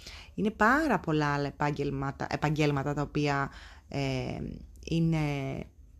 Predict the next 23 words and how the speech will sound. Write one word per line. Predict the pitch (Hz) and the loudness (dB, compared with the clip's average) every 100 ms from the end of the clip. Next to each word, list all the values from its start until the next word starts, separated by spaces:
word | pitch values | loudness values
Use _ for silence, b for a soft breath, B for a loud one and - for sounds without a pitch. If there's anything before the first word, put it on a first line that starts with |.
| - - - - - | -20 -18 -18 -10 -8
συνέχεια | - - 190 180 185 240 262 - 156 147 175 | 0 4 6 8 8 6 4 2 4 4 4
ή | 175 | 4
και | - | 2
προϋπόθεση | - 180 175 - 240 247 156 - - 147 190 - - b b b b | 4 2 4 8 8 6 2 2 4 2 0 -6 -18 b b b b
για | 160 | 0
να | 160 | 4
μπορέσει | 151 151 160 156 151 | 6 6 6 4 4
ένα | 147 151 | 2 2
ξενοδοχείο, | - 151 143 - 160 151 143 139 | -2 -2 -2 0 4 6 6 2
ένας | - 151 147 | 0 -2 -2
προορισμός, | 151 147 147 139 165 151 143 - B B B | 0 2 2 4 6 6 4 -2 B B B
ένας | 151 151 | -6 -4
ταξιδιώτης | 151 151 139 165 160 - - - | -4 -4 4 6 6 4 -4 0
να | 151 | -2
κάνει | - 156 147 143 135 - - | 4 4 6 2 -2 -8 -10
το | 135 | -8
ταξίδι | - - 151 131 131 | -6 -2 0 0 -2
του. | 131 131 - - - - - - - - B B B B B B | -4 -8 -12 -18 -18 -20 -20 -18 -10 -10 B B B B B B
Ε, | 190 190 190 180 185 - - - - | 6 8 8 8 4 0 -18 -16 -4
φτάνοντας | - 285 339 311 | 6 8 10 8
λοιπόν | 247 226 240 | 8 6 6
στο | 240 220 | 6 4
αεροδρόμιο, | 180 170 151 160 160 151 151 156 190 | 6 6 6 6 6 6 4 4 4